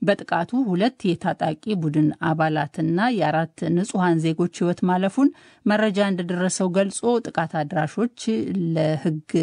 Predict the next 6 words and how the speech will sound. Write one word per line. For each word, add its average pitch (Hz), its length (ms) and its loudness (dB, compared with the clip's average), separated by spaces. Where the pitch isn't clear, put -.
መቅረብ 165 440 0
እንዳለባቸው 160 760 -2
ጠቁሟል። 156 640 -2
የሟቾቹን 156 840 0
ቁጥር - 300 -4
በተመለከተ 190 640 0